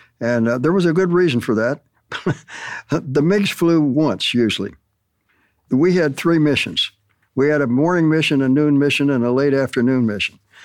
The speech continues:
And the migs flew, sometimes they flew in the morning, sometimes they flew in the afternoon. You never knew when they were gonna do. And so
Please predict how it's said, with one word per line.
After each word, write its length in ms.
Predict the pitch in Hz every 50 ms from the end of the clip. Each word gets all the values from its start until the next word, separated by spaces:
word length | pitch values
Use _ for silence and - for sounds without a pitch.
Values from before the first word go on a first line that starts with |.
| - - - - _ -
And 160 | - 127 131 131
the 60 | 131
migs 500 | 143 170 196 185 156 - - - - -
flew, 520 | - - 156 160 160 160 160 160 143 127 131 - _ _ _ _ _ _ _ _ _ -
sometimes 520 | - - 160 170 160 - 165 156 147 127
they 140 | - 147 139
flew 240 | - - 156 151 147
in 60 | 139
the 60 | 135
morning, 340 | 131 135 151 165 185 196 190
sometimes 480 | - - 120 123 - 143 135 131 120 -
they 80 | 131 127
flew 240 | - 139 131 131
in 60 | 131 131
the 100 | 131 135
afternoon. 600 | 135 127 - 135 131 147 170 180 180 175 175 170
You 100 | 165 165
never 280 | 156 139 127 117 110 110
knew 120 | 117 113
when 140 | 104 127 117
they 80 | 110
were 120 | 110 107 101
gonna 180 | 107 113 113
do. 280 | 95 101 127 151 170 170 _ - - - - - - - - - _ _ -
And 260 | 120 123 127 127 120
so 400 | - - 135 131 131 131 113 -